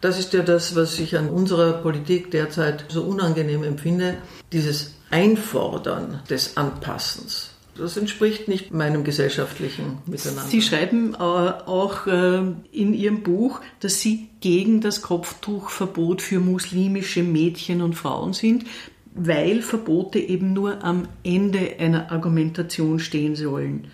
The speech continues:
Speaker 2: Bei uns kommt das, meistens am Anfang kommt das
Speaker 1: Ja.
Speaker 2: Verbot. Was läuft da falsch?
Speaker 1: Ach Gott, es ist eine Haltungsfrage. Allein die Tatsache, dass wir nicht einmal wissen, wie viele Kinder betroffen sind,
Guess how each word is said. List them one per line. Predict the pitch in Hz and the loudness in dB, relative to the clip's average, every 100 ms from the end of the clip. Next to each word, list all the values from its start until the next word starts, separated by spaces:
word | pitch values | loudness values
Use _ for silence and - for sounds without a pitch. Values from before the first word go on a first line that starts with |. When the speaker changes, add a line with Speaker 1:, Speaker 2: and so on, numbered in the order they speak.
| - | 0
Speaker 2:
Bei | 180 170 | 0 2
uns | 208 214 320 - | 2 4 4 0
kommt | - 196 196 208 - - | -2 0 2 -2 -8 -4
das, | 160 180 196 | 0 0 2
meistens | 160 170 185 190 196 | 2 2 0 -2 2
am | 180 | 0
Anfang | 151 165 196 - 151 156 | 2 0 0 0 0 0
kommt | 156 147 147 | 0 -2 -2
das | 156 160 | -4 -2
Speaker 1:
Ja. | 180 | 0
Speaker 2:
Verbot. | 156 156 147 180 247 - - - - | 2 2 4 4 2 -2 -14 -18 -4
Was | 208 220 | -2 0
läuft | - - 220 - | -2 0 -4 -2
da | 233 | -4
falsch? | - 220 214 220 - - - - - - - - | -4 -6 -4 -6 -8 -12 -14 -16 -20 -20 -20 -6
Speaker 1:
Ach | - 226 | -2 -2
Gott, | - 208 | 0 0
es | 202 - | 0 -4
ist | - | 0
eine | 226 220 | 4 4
Haltungsfrage. | 226 247 220 202 156 156 170 160 - - | 4 2 0 0 -2 -2 -2 -4 -8 -8
Allein | - 156 170 | -2 0 2
die | 180 | 0
Tatsache, | 156 165 - 185 | 2 0 0 0
dass | 180 170 | 2 2
wir | 170 | 2
nicht | 170 | 4
einmal | 175 170 165 | 4 4 4
wissen, | 214 - - 139 151 - | 2 0 0 -2 -6 -4
wie | 165 | -2
viele | 165 180 175 | -2 -2 -2
Kinder | 175 196 185 | -2 -2 0
betroffen | 165 165 - - - | 0 -2 -2 -4 -2
sind, | 147 - 165 165 - | -4 -2 -4 -4 -12